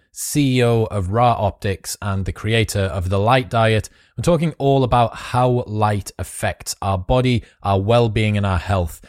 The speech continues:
Now, you might be thinking, "Ah, Chris, last time I checked, I didn't happen to be a plant. I'm not bothered about photosynthesis. Why, why, why are we learning about light?" Uh, well, the next two hours are going to blow the lid off your preconceptions about just what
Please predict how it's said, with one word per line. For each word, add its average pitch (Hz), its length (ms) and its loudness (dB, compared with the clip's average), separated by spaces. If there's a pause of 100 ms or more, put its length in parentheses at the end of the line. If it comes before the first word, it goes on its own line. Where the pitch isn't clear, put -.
(260)
Now, 131 60 -4
you 156 80 2
might 175 140 2
be 165 60 -4
thinking, 147 500 2 (240)
"Ah, 208 340 -4
Chris, - 380 0 (580)
last 190 220 0
time 190 200 0
I 156 40 0
checked, - 440 0
I 139 100 -4
didn't 175 240 -4
happen 180 260 0
to 185 100 -2
be 185 120 2
a 185 60 2
plant. 190 540 0 (140)
I'm 135 100 -4
not 196 140 0
bothered 156 220 0
about 139 180 0
photosynthesis. 160 1040 -4
Why, 185 200 -4
why, 202 360 -2 (320)
why 208 160 0
are 226 40 4
we 233 100 2
learning 226 260 2
about 233 240 0
light?" 254 420 0
Uh, 156 400 2
well, 120 360 2 (240)
the 131 80 -6
next - 240 -4
two 123 100 0
hours 113 280 2
are 110 100 -6
going 113 160 0
to 117 80 -8
blow 123 340 2
the 147 100 0
lid 131 400 2
off 104 300 -4
your 104 220 -2
preconceptions 104 880 -2 (260)
about 107 240 0
just 143 360 0
what 117 360 0